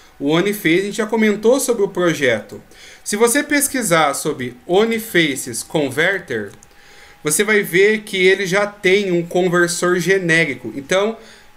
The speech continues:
primeiramente, eu tinha que fazer cada con-, um conversor pra cada entidade.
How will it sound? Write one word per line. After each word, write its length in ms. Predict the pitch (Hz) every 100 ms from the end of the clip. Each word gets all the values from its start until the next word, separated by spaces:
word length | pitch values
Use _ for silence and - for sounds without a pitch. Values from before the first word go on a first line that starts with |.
| -
primeiramente, 640 | 233 240 247 233 233 247
eu 60 | 247
tinha 200 | 220 208
que 140 | 202
fazer 540 | 190 202 185 175 214 277
cada 320 | 247 214 196
con-, 480 | - 180 170 139 139 - -
um 180 | - 226
conversor 580 | 269 240 202 175 185 170
pra 120 | 165
cada 300 | 151 156 143
entidade. 760 | 135 147 131 123 127 151 220